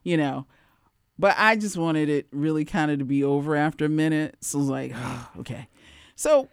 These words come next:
we get in the car. It's six o'clock. It's dark. So I said to him, I said, "Well,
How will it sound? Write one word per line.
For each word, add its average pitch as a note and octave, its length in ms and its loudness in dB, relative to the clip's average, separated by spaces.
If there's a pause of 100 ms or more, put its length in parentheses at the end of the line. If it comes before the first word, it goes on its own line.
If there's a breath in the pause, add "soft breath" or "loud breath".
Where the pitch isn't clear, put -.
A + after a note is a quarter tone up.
we A3 160 2
get D#4+ 180 2
in F4+ 80 0
the - 40 -
car. B3 360 2 (100)
It's A4+ 160 2
six D4+ 280 -4
o'clock. B4 560 -2
It's C4 180 -2
dark. C#4+ 480 0 (260 soft breath)
So G4+ 280 0
I G4+ 120 2
said G4+ 280 -2
to G4+ 80 4
him, E4+ 360 0 (120)
I D4 40 0
said, C#4+ 220 -2
"Well, C#4+ 380 4